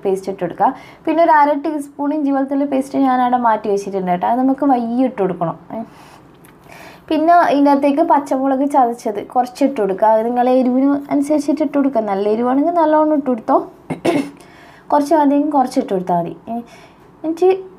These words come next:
ഇതെന്താക്കുക വെച്ചാൽ നല്ലോണം ഒന്ന് വാട്ടിയിട്ടെടുക്കുക. പിന്നെ ഞാൻ പറഞ്ഞ പോലെ തന്നെ തക്കാളി ഒന്നും അങ്ങനെ അടിയേണ്ട ആവശ്യമൊന്നുമില്ല കേട്ടോ. കുറച്ചൊന്ന് വാട്ടിയാൽ മതി. അങ്ങനെ കുക്കാവണം, പക്ഷെ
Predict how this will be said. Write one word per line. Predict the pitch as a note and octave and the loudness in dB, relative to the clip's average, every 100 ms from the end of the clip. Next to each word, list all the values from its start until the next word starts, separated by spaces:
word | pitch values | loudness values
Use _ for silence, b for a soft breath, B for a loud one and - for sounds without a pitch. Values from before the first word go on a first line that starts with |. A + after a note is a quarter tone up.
| - - | -12 -4
ഇതെന്താക്കുക | C#4 C#4+ C#4 C4+ B3+ | 0 2 2 2 -2
വെച്ചാൽ | C4 C4+ C4+ F#4+ E4+ | 0 -2 0 0 2
നല്ലോണം | D4 C#4+ C#4+ | 4 4 6
ഒന്ന് | C#4+ C#4+ | 6 6
വാട്ടിയിട്ടെടുക്കുക. | A#3+ A3+ A#3 A#3 G3+ F#3 F#3+ B3 E4 | 4 0 -4 -6 -8 -4 0 0 -2
പിന്നെ | D#4 F4 F4 | -2 0 0
ഞാൻ | D#4+ D4+ | 0 2
പറഞ്ഞ | D#4 D4 | 4 4
പോലെ | D4 C#4+ | 2 0
തന്നെ | C#4+ C#4+ | 0 -2
തക്കാളി | C#4+ C#4+ D4 | 0 2 2
ഒന്നും | D#4 D#4 | 2 -2
അങ്ങനെ | D4 C#4+ D4 D#4 C#4+ | 0 2 2 2 2
അടിയേണ്ട | A#3+ B3+ C4+ A#3 | 2 2 4 2
ആവശ്യമൊന്നുമില്ല | A3+ A3 G3+ F#3 F3+ | 0 -6 -4 -4 -2
കേട്ടോ. | F#3+ F#3+ | -2 -2
കുറച്ചൊന്ന് | G#3+ A3 B3 A#3+ B3 | -2 -2 -4 -2 2
വാട്ടിയാൽ | B3 B3 B3 B3 | 2 2 0 0
മതി. | G3 E3 F3+ | -2 -4 -6
അങ്ങനെ | F3+ G3 G#3 - - - | -6 -6 -8 -10 -12 -8
കുക്കാവണം, | A#3 - F4 G#4 D4+ C#4+ | -8 -2 2 4 4 4
പക്ഷെ | C#4+ C#4+ | 2 2